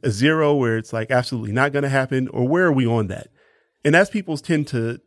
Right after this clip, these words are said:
talk through their thoughts and evaluate them in that way,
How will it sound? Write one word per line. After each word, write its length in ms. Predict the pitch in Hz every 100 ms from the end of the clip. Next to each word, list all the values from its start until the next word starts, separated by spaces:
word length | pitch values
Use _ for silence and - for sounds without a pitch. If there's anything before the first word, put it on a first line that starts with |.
| -
talk 480 | - 147 143 - _ _ _ _ -
through 540 | - 160 147 110 120 - _ _ _ _ _
their 120 | 135
thoughts 380 | 117 147 131 127
and 80 | 117
evaluate 560 | 95 117 135 147 113 -
them 160 | 110
in 80 | 104
that 180 | 101 98
way, 320 | 101 98